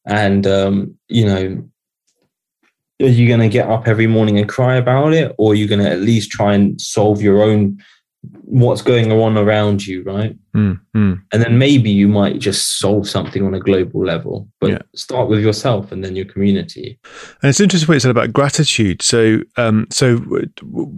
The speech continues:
Speaker 2: how do you, how do you go about doing that? Have you got kind of a, like, a daily practice or a
Speaker 1: Yeah, I
Speaker 2: specific
Speaker 1: do.
Speaker 2: thing?
Speaker 1: So
Speaker 2: Okay.
Speaker 1: every single day for the last two years, I have been, um, meditating every single day, having a cold shower every single day. And, um,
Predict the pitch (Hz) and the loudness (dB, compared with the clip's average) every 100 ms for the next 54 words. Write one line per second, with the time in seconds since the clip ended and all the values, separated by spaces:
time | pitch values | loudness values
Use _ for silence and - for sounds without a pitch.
0 | - 156 165 175 165 117 151 170 160 147 | 0 2 4 4 4 4 2 4 2 2
1 | 135 123 120 143 151 120 95 92 101 110 | 2 0 0 2 2 2 0 -2 -2 0
2 | 123 113 123 113 101 104 - _ 110 101 | 0 0 0 0 2 0 -2 _ -4 -2
3 | 123 123 120 120 113 - - - 139 - | 0 2 2 2 0 -6 -8 -4 -4 -4
4 | - 170 160 - 107 131 107 107 131 117 | 0 2 2 2 2 2 0 0 2 2
5 | 104 131 120 123 123 139 143 143 139 123 | 2 2 2 2 2 0 2 0 0 0
6 | 117 120 117 117 107 107 104 - 120 110 | 2 2 0 0 0 0 -2 -4 0 0
7 | 104 101 95 95 101 _ 107 104 104 104 | 2 0 -2 -8 -10 _ -6 -4 -2 -4
8 | 101 - 101 98 98 101 - - 101 95 | -4 -4 0 0 0 -4 -10 -4 -2 -2
9 | 95 98 98 98 - _ _ _ _ - | -4 -6 -6 -8 -12 _ _ _ _ -2
10 | 113 123 120 113 104 104 98 98 104 98 | 0 2 2 0 0 0 -2 -4 -4 -4
11 | 98 98 98 98 120 117 107 - 113 104 | -2 -4 -2 -2 0 2 2 0 0 0
12 | - 98 98 90 98 98 98 92 - 95 | 0 -2 0 -2 -4 -6 -8 -8 -6 -4
13 | 92 92 - - _ _ _ - 101 101 | -2 -4 -8 -20 _ _ _ -6 0 2
14 | 98 104 104 104 - | 2 2 2 0 -4